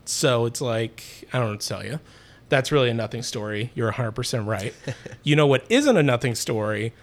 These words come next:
Speaker 1: is Adam Silver basically telling everyone,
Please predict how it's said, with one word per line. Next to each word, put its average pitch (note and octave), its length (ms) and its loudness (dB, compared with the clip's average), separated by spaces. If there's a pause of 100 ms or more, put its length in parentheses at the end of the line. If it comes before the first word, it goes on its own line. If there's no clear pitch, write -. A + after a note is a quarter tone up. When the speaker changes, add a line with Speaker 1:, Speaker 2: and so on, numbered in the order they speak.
(180)
Speaker 1:
is D#3 240 6
Adam C#3+ 280 2
Silver D3 640 2
basically C3+ 560 0
telling C#3+ 400 0
everyone, A2+ 720 -4